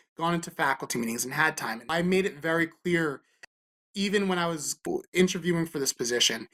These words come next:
and after having it and at faculty meetings, that my primary commitment is to the students.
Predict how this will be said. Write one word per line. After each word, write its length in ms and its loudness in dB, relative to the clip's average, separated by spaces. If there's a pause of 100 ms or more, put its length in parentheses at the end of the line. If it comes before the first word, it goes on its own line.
(320)
and 200 0
after 400 0
having 400 -2
it 240 0
and 340 0
at 240 2
faculty 380 -4
meetings, 240 -2
that 240 2 (400)
my 420 0
primary 420 0
commitment 360 -4
is 100 -2
to 100 -2
the 80 -2
students. 580 0